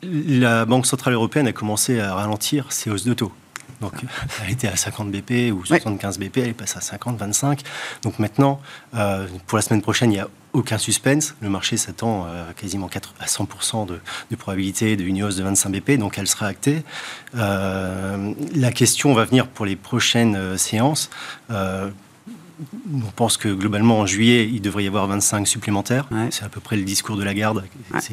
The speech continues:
Speaker 1: c'est, voilà, elle pense qu'il y aura encore deux hausses avant de se donner du temps pour voir, euh, est-ce qu'elle continue ou pas les hausses de taux. Donc ça, c'est un, un premier point. Le marché l'a complètement intégré, donc il n'y a pas beaucoup de surprises. La surprise viendrait plutôt, euh, du retrait de liquidités qui va commencer, euh,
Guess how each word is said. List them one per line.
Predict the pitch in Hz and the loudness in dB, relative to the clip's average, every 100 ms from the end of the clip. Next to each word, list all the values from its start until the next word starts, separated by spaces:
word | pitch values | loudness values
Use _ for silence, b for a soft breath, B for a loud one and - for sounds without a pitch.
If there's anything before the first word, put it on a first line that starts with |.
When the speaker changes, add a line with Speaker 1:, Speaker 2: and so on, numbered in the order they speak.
| 92 85 | -10 -8
Speaker 1:
c'est, | - - | -10 -4
voilà, | 101 101 90 | -2 0 -2
elle | 90 87 87 | -6 -8 -12
pense | - 107 - | -6 -6 -4
qu'il | - | -6
y | |
aura | 85 | -10
encore | - 90 | -8 -8
deux | 98 | -2
hausses | 113 135 - - | 2 2 2 0
avant | 127 127 127 | 2 6 4
de | |
se | - | 4
donner | 104 98 107 | 0 0 0
du | 95 | 0
temps | 92 120 127 | 2 2 2
pour | 123 101 | -4 -4
voir, | 107 117 123 B B B B - | 2 4 4 B B B B -6
euh, | 113 104 98 95 104 | -4 -2 -2 -2 0
est-ce | 104 - | 0 0
qu'elle | 104 | -2
continue | - - 113 | -2 0 4
ou | 120 | 4
pas | 120 113 | 4 0
les | |
hausses | 107 98 | 2 0
de | 110 | -2
taux. | - 92 B | -4 -12 B
Donc | 95 - 98 | -8 -8 -8
ça, | - | -4
c'est | 98 95 | -2 -4
un, | 95 90 - | -6 -8 -8
un | 113 | -8
premier | - 107 | -2 -2
point. | 104 135 139 B B B - | 2 2 2 B B B -2
Le | 104 | 2
marché | 107 - 120 | 2 2 2
l'a | |
complètement | 92 98 104 110 95 | 0 -6 -4 -2 -2
intégré, | 92 101 110 123 | -2 -2 2 2
donc | 95 - | 0 -6
il | |
n'y | |
a | 87 | -8
pas | |
beaucoup | 95 - | -8 -8
de | - | -6
surprises. | 113 - 156 110 | -4 0 0 0
La | 113 | -2
surprise | - - - 131 | -2 0 2 2
viendrait | 107 101 101 | 2 -2 -4
plutôt, | 110 139 139 139 B B 120 | -2 2 2 0 B B -4
euh, | 104 98 101 | -2 -2 -2
du | 101 104 | -2 0
retrait | 110 - 107 | 0 0 -2
de | |
liquidités | 101 - 104 98 135 | -2 -4 -2 2 2
qui | 135 | 0
va | 98 | -8
commencer, | - 101 98 - 110 101 | -6 -6 -4 -4 -4 -4
euh, | 87 78 78 | -6 -6 -6